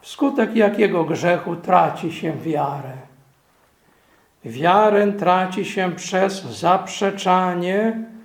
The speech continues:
lub dobrowolne poddawanie w wątpliwość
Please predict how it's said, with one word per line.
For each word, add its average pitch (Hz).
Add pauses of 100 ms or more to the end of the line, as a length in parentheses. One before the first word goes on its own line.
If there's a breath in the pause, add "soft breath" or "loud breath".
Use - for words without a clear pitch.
(380 loud breath)
lub 180
dobrowolne 185
poddawanie 180
w 104
wątpliwość 170